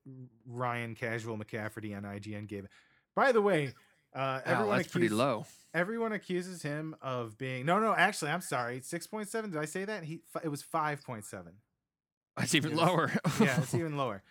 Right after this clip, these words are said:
Speaker 1: Um, and so everyone was accusing him, like, "Oh, if it's not Halo, he doesn't love it." It's really funny when I saw that I G N released their, uh,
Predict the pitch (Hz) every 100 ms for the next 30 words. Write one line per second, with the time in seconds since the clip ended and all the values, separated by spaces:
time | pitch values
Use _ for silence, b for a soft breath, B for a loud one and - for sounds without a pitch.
0 | B B B - 143 139 139 123 160 160
1 | 151 143 165 147 147 170 175 156 131 156
2 | 143 139 131 127 175 165 156 156 156 -
3 | 160 143 151 147 139 131 127 127 123 123
4 | 127 113 - B - 139 139 160 180 175
5 | - 156 156 139 123 120 117 - 131 123
6 | 117 127 123 127 117 113 117 110 - 113
7 | 107 104 98 _ _ _ _ - 117 107
8 | 101 98